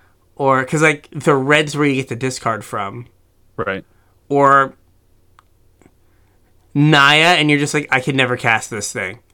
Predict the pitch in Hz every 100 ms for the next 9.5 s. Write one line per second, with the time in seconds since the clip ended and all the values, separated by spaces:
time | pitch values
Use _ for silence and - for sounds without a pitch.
0 | _ _ - - 131 - 139 120 104 -
1 | 185 - 175 - - 294 180 - 139 139
2 | 131 117 147 151 131 131 131 117 123 120
3 | 123 - 160 180 180 185 180 170 165 160
4 | 160 165 156 151 151 147 143 143 139 135
5 | 135 - 156 160 156 156 151 151 156 135
6 | 139 131 123 - - _ _ _ - -
7 | - 127 131 127 127 143 147 151 143 151
8 | 151 147 151 143 131 135 139 135 131 123
9 | 117 110 - -